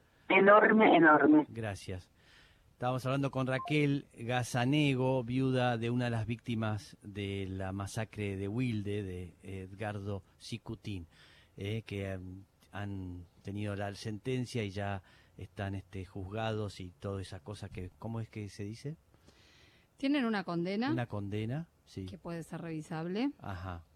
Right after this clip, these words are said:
Speaker 3: Eh, pero la verdad que me parece que no han quedado demasiadas dudas.
Speaker 2: No, más bien.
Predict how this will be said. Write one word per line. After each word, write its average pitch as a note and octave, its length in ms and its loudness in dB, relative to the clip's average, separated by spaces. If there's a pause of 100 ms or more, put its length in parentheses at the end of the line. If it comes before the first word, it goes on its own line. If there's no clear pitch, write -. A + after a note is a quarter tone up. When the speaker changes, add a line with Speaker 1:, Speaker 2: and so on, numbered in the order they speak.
Speaker 3:
Eh, D#3+ 800 -10
pero D3+ 160 -8
la D#3 140 -8
verdad E3 320 -6
que D#3 540 -4 (440)
me F3 80 -8
parece F#3+ 320 -4
que F#3 80 -4
no G#3+ 120 0
han F#3+ 80 -4
quedado G#3 320 0
demasiadas F#3+ 500 0
dudas. G#3+ 480 -4
Speaker 2:
No, A2 260 -2
más F#2 180 -8
bien. F#2 280 -6